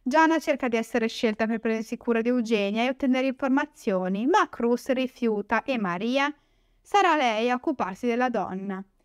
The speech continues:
Gianna propone a Maria di ridurre le dosi di farmaci che Eugenia assume nel tentativo di renderla più lucida e consapevole, evitando che trascorra le giornate in uno stato di torpore.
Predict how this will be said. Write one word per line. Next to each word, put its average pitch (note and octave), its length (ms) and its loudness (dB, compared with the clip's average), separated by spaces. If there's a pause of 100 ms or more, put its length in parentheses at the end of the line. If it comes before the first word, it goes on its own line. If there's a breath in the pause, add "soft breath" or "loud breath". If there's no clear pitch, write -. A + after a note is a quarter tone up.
(180)
Gianna E4+ 460 2
propone B3+ 400 -2
a A3 40 0
Maria G#3+ 360 0
di A#3+ 100 -4
ridurre A3+ 380 -2
le A3+ 100 0
dosi G#3+ 280 -2
di A3+ 120 -4
farmaci G3 680 -2
che F4 140 2
Eugenia G#3+ 360 2
assume A#3 460 -2
nel D4 140 0
tentativo E4 520 0
di G#3+ 120 -2
renderla A3 360 0
più B3+ 160 -2
lucida A3 460 0
e B3+ 120 0
consapevole, G3 840 -2 (260 soft breath)
evitando F4+ 520 4
che A3 140 -2
trascorra A3 500 0
le G3+ 120 2
giornate A3 540 0
in A#3+ 60 2
uno A#3+ 180 2
stato G#3 300 -4
di G#3 120 -2
torpore. F#3+ 760 -4